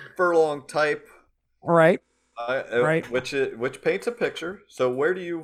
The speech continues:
Speaker 1: think your twenty-sided die should go?
Speaker 2: I'm gonna go with, <sighs> I mean, I'm gonna go with,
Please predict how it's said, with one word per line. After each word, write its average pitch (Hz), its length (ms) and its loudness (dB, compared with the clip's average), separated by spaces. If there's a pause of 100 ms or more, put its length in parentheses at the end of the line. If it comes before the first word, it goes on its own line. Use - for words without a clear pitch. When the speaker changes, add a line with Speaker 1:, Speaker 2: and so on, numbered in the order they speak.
Speaker 1:
think 165 240 -8
your 151 220 -8
twenty-sided 120 720 -2
die 104 220 0
should 82 240 -16
go? - 300 -8 (180)
Speaker 2:
I'm 165 220 0
gonna 254 140 0
go 202 160 4
with, 151 220 0
<sighs> - 40 -18 (680)
I 170 80 -2
mean, 185 340 2 (2250)
I'm 185 160 -2
gonna 240 180 0
go 196 180 4
with, 165 260 -2